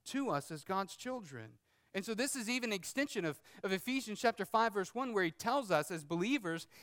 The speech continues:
that we are to be imitators of God as beloved children. This is God's design and desire for us, that we would be clothed with the whole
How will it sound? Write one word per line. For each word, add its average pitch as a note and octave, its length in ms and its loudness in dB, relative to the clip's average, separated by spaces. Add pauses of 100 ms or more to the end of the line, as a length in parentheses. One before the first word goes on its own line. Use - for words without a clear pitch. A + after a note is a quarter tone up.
(160)
that F#3+ 180 10
we B3 160 4
are B3+ 80 6
to - 100 -8
be G3 220 -2
imitators F#3+ 640 2
of D#3+ 140 -4
God B3+ 320 10
as E3+ 120 -2
beloved G3 380 6
children. F#3 640 -4 (800)
This G3+ 180 -2
is G#3 160 -8
God's E3 380 -2
design C3+ 680 -4 (380)
and C3+ 260 -4 (100)
desire C3 640 -6 (160)
for D3+ 300 -6
us, - 260 -12
that C#3 140 -18
we D3+ 100 -4
would C#3 160 -8
be B2 200 -4 (380)
clothed B2 920 -6 (440)
with C#3+ 360 0 (100)
the C#3 140 -2
whole F3 580 -2